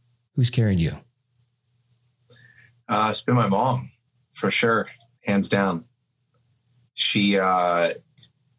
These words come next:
Speaker 2: you know, we came to Los Angeles in eighty-six for her to pursue her career, which is how she got the job in casting and why I had the opportunities to even experience being on a set.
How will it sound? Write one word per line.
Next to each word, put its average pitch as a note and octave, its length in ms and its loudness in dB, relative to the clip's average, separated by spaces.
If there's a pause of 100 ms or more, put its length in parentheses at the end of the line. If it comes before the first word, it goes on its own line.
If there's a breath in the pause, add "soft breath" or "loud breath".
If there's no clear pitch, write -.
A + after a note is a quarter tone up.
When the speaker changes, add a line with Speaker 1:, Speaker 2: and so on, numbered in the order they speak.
(320)
Speaker 2:
you G#2 100 2
know, G2+ 80 2
we G#2 140 2
came A#2 500 0 (140)
to G#2+ 580 0 (640)
Los G2+ 300 0
Angeles G#2 840 0 (460)
in G#2 220 0
eighty-six G#2 680 0
for G2+ 160 -2
her G2+ 240 0
to G#2 480 0
pursue A2 720 0 (360)
her - 240 0
career, G#2 540 -2 (720)
which F#2+ 100 -2
is G#2 120 2
how G#2 180 0
she - 140 0
got G2+ 200 0
the G2+ 60 -2
job F#2 360 0
in F#2 100 -2
casting F#2 720 0 (420)
and F#2+ 200 0
why G2 320 0
I F#2+ 120 0
had F#2+ 240 -2
the G2 120 2
opportunities F#2+ 680 0
to A2 160 0
even F#2+ 240 2
experience G#2 800 0
being G2 280 0
on F2 140 0
a - 20 0
set. F2 420 0